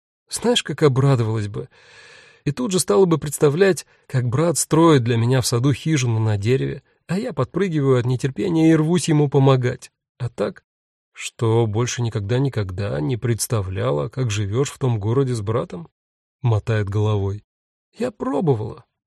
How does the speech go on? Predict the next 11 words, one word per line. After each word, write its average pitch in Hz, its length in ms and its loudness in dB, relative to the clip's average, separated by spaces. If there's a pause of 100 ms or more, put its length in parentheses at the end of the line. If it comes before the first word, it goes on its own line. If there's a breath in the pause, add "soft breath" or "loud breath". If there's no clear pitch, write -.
(120)
ничего 202 380 -6
не 185 100 -2
получилось. 165 720 -6 (540 soft breath)
Мысли 202 460 -2
разбегались, 139 960 2
внимание 165 600 0
отвлекалось 120 600 -4
на 117 100 -8
что-то 123 260 -6
ещё, 147 480 -2 (480 soft breath)
мерещилась 185 800 0